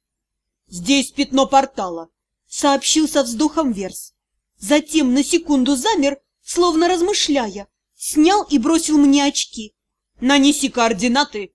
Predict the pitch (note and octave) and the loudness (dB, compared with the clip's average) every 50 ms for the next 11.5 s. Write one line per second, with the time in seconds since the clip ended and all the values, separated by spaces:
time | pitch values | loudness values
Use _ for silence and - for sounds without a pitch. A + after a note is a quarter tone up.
0 | _ _ - C#4+ C#4+ C#4 G#3 A#3+ B3 A#3+ C#4 - - G#3+ F#3+ F3 - - - F3 | _ _ -2 2 2 2 2 0 -2 -2 -2 -4 -6 -6 -8 -10 -10 -14 -14 -16
1 | E3+ - _ _ _ _ _ - G#3 A3+ C4+ B3+ - C#4 C4+ A3+ A3 - - - | -16 -16 _ _ _ _ _ -6 -2 0 0 2 4 2 2 2 0 -8 -10 -12
2 | - F3+ E3+ E3+ _ _ _ _ _ _ _ _ _ _ _ _ _ - C#4 D4+ | -12 -12 -14 -14 _ _ _ _ _ _ _ _ _ _ _ _ _ -4 0 2
3 | D#4 D#4+ - E4 E4 - - D#4+ D#4+ D#4+ D#4 F#4 - - - - - E4 D4+ D4 | 2 2 4 2 2 2 0 -2 0 0 -2 -2 -4 -6 -8 -6 -2 0 0 0
4 | C4 - - D4 C#4 D4 E4+ F4+ E4 - - C4 A3+ - D4 C#4 B3+ A#3+ C4+ C4+ | 0 0 0 0 0 2 0 0 0 -2 -2 -4 -2 -2 0 0 2 2 2 0
5 | C4+ - - - - D4+ D4 C#4+ C4+ - - - C4+ B3 C4 G#3+ C4 C4 - - | 0 -2 -6 -6 -4 -2 -2 -2 -2 -4 -6 -6 -4 -4 -2 -2 -4 -4 -4 -6
6 | C4+ C4 A3+ G3 F#3+ F3+ - - _ _ _ _ _ _ _ _ _ _ _ - | -6 -8 -8 -8 -12 -16 -16 -20 _ _ _ _ _ _ _ _ _ _ _ -2
7 | - C#4+ D#4+ E4 D#4+ - D#4+ D4+ C#4+ - - C#4+ C#4+ C4+ - - D#4 C#4+ D4 E4 | 0 2 2 2 0 0 0 0 0 0 2 2 2 2 2 0 0 2 2 2
8 | E4+ F4 F4+ E4+ D4 C4+ C4+ C4+ - - D4 C#4+ C#4+ C4+ C4 D4 C4+ F#4+ G#4+ G#4+ | 4 4 4 4 4 2 2 0 -2 -2 0 0 0 0 0 0 0 -2 -2 -4
9 | G#4+ - C4 C4+ - _ _ _ _ _ - D4 D4+ D#4+ D#4+ D4 C4+ A#3+ D4+ D4+ | -4 -6 -8 -8 -8 _ _ _ _ _ 0 2 4 4 4 2 2 4 2 2
10 | A#3+ D4+ C#4+ D4 C#4 - - - G#4+ A4 - - - G4+ G4+ G4 - - - E4 | 4 4 2 2 2 2 0 -2 -2 -2 -4 -6 -4 -4 -4 -4 -4 -4 -2 -2
11 | C4+ - - - - - G#3+ G3+ G3 | -2 -4 -6 -12 -12 -12 -10 -12 -12